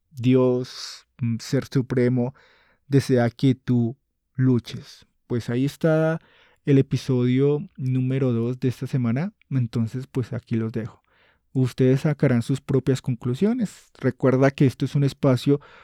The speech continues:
para cuestionarnos acerca de la realidad. Tú sacas tus propias conclusiones. Este podcast es como una introducción para que tú,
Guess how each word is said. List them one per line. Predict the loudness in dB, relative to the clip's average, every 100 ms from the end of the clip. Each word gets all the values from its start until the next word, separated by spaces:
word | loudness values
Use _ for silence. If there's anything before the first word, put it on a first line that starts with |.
| _ 0
para | 2
cuestionarnos | 2 0 0 -2 0 0 -2 -4 -4 -6
acerca | -2 -2 -2 0
de |
la | 0
realidad. | 4 4 2 _ _ _ _ _ _ _ 2
Tú | 4 4
sacas | 2 -2 0 -4
tus | -4 -6
propias | -4 -2 -4
conclusiones. | -2 -2 -2 -2 -4 -4 -6 -4
Este | -6 -4 -4
podcast | -2 0 0 0 -2 -2
es | -4
como | -2 0 0
una | 0
introducción | 0 2 2 2 -2 -2
para | -2 -2
que | -2 -4
tú, | 2 4 6 4